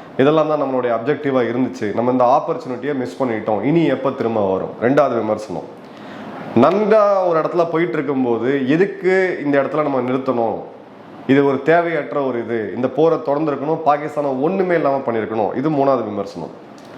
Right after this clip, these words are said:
விமர்சனங்கள் ஜனநாயக நாட்டுல கண்டிப்பா இருக்கணும். அப்பதான் நம்ம ஒருத்தர் ஒருத்தர் விமர்சிச்சாதான் நம்மளோட இது பண்ண முடியும்.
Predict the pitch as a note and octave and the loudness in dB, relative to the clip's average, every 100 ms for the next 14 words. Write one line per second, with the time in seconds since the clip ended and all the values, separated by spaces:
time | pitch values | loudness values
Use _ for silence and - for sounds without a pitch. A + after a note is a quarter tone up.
0 | - - - - - - - C#3 G3+ G#3+ | -18 -16 -16 -14 -12 -4 2 4 4 2
1 | F#3 F3+ F3+ G3+ G3 B2+ D3 D#3+ D#3 C#3+ | 2 4 2 0 -4 -2 0 0 0 -2
2 | C3+ D3 D3 B2+ C3+ C3+ A#2+ B2+ C3 C3+ | -2 -4 -6 -4 -2 -2 -2 -2 -2 -2
3 | E3+ - - - D3+ C3+ C3 D3+ C3+ - | -2 -2 -2 2 2 2 0 2 0 2
4 | D#3+ D#3 E3 D3 D3 D3+ C3+ C#3 C3 C#3+ | 0 0 -2 -2 -2 -2 -2 2 2 2
5 | C3+ B2 A#2 C3 B2 A#2 G#2+ C3+ | 2 0 0 0 0 -2 0 2